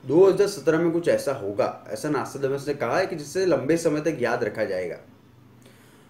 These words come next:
तो अभी इस तरह से हम देखें तो दो हज़ार सत्रह में मोदी साहब ने सिर्फ ये नोटबंदी की थी, तो शायद ये हो सकता है, लेकिन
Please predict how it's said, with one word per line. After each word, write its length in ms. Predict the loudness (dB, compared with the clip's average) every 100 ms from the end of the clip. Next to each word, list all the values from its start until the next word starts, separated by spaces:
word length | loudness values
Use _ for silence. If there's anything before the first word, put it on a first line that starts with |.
| -20 -20 -20 -8 -2
तो 60 |
अभी 180 | 0 0
इस 240 | -2 -2 2
तरह 160 | 2
से 120 | 2
हम 100 | 0 2
देखें 340 | 2 6 4
तो 80 | 6
दो 180 | 4 4
हज़ार 220 | 4 2
सत्रह 360 | -2 0 2 4
में 300 | 2 -2 -4 -14 -20 -20 -20 -20 -20 -20 -20 -10
मोदी 340 | -2 0 0
साहब 300 | 4 4 4
ने 80 | 2
सिर्फ 640 | 0 -2 -4 -20 -20 -14
ये 180 | -2 0
नोटबंदी 580 | 0 0 0 0 0 -2
की 180 | -4 -6
थी, 160 | -6 -10 -12 -20 _ _ _ _ _ _ _ _
तो 60 | -6
शायद 420 | 2 4 4 4
ये 100 | 4
हो 160 | 4 2
सकता 340 | -2 -2 -2
है, 120 | 0
लेकिन 380 | -2 -4 -6 -8